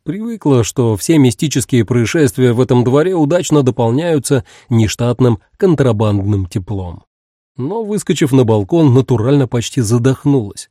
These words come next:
Такой там был лютый мороз. «Ужас какой!» наконец выдохнула она.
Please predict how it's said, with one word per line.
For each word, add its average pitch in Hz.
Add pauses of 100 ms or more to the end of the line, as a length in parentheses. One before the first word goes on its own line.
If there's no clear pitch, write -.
(160)
Такой 151
там 110
был 120
лютый 117
мороз. 107 (500)
«Ужас 220
какой!» 208 (240)
наконец 120
выдохнула 107
она. 104